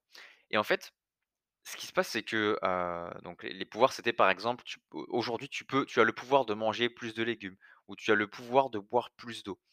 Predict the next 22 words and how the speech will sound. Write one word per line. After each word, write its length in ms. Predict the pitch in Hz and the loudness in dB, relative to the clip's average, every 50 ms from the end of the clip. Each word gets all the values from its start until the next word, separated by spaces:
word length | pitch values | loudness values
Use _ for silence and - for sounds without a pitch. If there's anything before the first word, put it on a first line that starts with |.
| _ - - - - - - | _ -20 -20 -20 -20 -8 -2
Et 60 | 101 | 0
en 60 | 110 | 2
fait, 340 | 110 - 147 - - - - _ _ _ _ _ _ _ _ _ _ _ _ - | 2 4 2 0 0 -4 -20 _ _ _ _ _ _ _ _ _ _ _ _ -18
ce 100 | - - | -16 -14
qui 80 | - | -12
se 60 | - | -6
passe, 160 | - 151 151 - | -2 -2 -2 -2
c'est 120 | - - | -2 -8
que 120 | - - | -8 -10
quand 220 | 98 - - 175 175 | -8 -4 -2 -2 -2
t'es 140 | - 156 139 | -2 -4 -6
participant 800 | - 123 - - - 110 - - 101 - 123 127 127 123 120 - - | -6 -8 -12 -12 -14 -14 -14 -12 -8 -4 -2 -2 -2 -2 -4 -6 -8
et 100 | 101 95 | -12 -12
que, 440 | - - - 104 107 107 110 104 - | -10 -8 -6 -4 -4 -4 -4 -4 -4
euh, 120 | - 92 87 - | -6 -6 -6 -6
tu 140 | - - | -6 -6
es 60 | 123 110 | -4 -4
dans 100 | 110 98 | -4 -4
une 220 | - 98 95 98 | -6 -8 -12 -12
dynamique 480 | 95 104 113 120 117 113 110 101 101 101 | -12 -8 -4 -2 -2 -2 -4 -10 -12 -8
de 160 | 101 101 95 | -6 -6 -6
jeu 320 | 92 95 107 117 120 117 | -4 -4 -4 -6 -6 -6